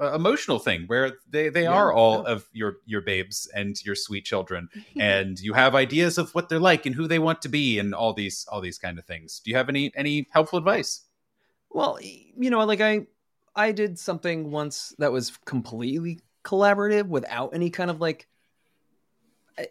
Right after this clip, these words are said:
Speaker 2: you know, I don't wanna say leadership role, but I guess that's
Speaker 1: Yeah.
Speaker 2: the best way to put it. It's like a leadership role, uh, where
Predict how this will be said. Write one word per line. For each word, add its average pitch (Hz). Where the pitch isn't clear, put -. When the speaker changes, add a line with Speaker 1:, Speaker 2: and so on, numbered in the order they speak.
Speaker 2:
you 180
know, 123
I -
don't 143
wanna 139
say 123
leadership 120
role, 110
but 113
I 113
guess 113
that's 185
Speaker 1:
Yeah. 151
Speaker 2:
the 107
best 113
way 113
to 110
put 120
it. 113
It's 113
like 156
a 175
leadership 185
role, 180
uh, 156
where 175